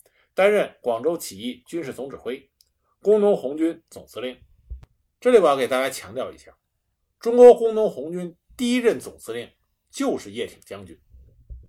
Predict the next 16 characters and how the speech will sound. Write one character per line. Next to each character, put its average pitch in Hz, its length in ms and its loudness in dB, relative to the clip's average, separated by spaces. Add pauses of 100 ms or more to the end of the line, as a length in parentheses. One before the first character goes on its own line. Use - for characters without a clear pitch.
(680)
他 269 140 4
被 269 100 12
赋 254 220 0
予 165 80 2
了 143 80 -6
这 208 100 -2
个 175 80 0
职 120 200 -12
务， 175 240 -12 (420)
是 - 440 0 (200)
让 180 200 0
他 175 140 -2
负 180 240 -10
责 143 140 -6
指 85 260 -16
挥 - 380 -8